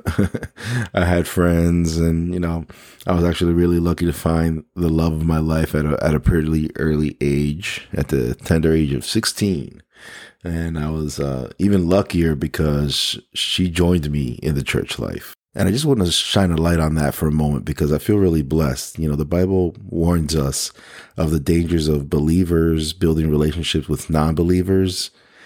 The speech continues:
And not that I was, like, strictly looking for a Christian girlfriend at the time. You know, I just wanted to find somebody that I liked and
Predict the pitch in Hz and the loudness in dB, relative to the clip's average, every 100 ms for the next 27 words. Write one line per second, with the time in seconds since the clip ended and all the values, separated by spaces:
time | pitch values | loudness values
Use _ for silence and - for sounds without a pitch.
0 | - _ - 80 78 80 76 - 98 135 | -20 _ -4 -2 0 0 -2 -2 -2 0
1 | 127 123 85 76 85 - - _ 67 64 | 2 4 2 0 -6 -10 -12 _ -8 -4
2 | - 92 80 82 76 76 78 76 80 73 | 0 0 2 2 2 0 -2 -4 -2 -2
3 | - 85 - 82 73 67 73 73 90 82 | 0 -4 -2 -4 -2 0 0 0 -2 -2
4 | 82 82 - 82 85 85 - - - - | -2 -4 -2 0 0 -2 -8 -20 -20 -20
5 | _ 143 143 131 196 - - 117 113 92 | _ 0 0 0 -2 -2 2 2 2 0
6 | 95 95 92 92 90 90 87 85 85 78 | 2 2 2 2 4 4 4 4 2 4
7 | 80 76 - 80 80 73 | 2 0 0 0 0 -4